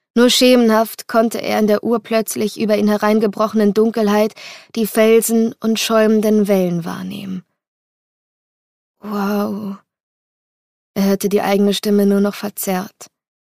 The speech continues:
Sein Herz raste wie verrückt, während sein Geist von einer bleiernen Müdigkeit geplagt wurde.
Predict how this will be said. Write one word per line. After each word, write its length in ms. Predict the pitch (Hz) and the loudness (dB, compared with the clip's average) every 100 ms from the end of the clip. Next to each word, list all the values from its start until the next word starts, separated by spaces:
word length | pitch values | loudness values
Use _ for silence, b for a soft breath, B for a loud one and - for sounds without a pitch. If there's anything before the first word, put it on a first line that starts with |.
| _ _ _ _ | _ _ _ _
Sein 200 | - 185 | -6 -2
Herz 400 | 190 196 196 - | 0 0 0 -2
raste 400 | 185 190 - 208 | 0 0 -2 -4
wie 100 | 202 | -4
verrückt, 440 | 196 196 208 - B B B B | -2 -2 -2 -4 B B B B
während 260 | - 214 208 | -4 0 0
sein 200 | 202 196 | 2 2
Geist 400 | 196 190 220 - | 4 4 2 -2
von 140 | 226 | -4
einer 260 | 202 202 202 | 0 0 0
bleiernen 640 | 196 190 202 202 202 202 | 0 0 2 2 4 4
Müdigkeit 680 | 202 196 170 160 - 165 160 | 2 2 -2 -8 -10 -10 -10
geplagt 540 | - 160 - 160 - - | -12 -10 -6 -6 -6 -10
wurde. 340 | 175 170 190 | -10 -10 -12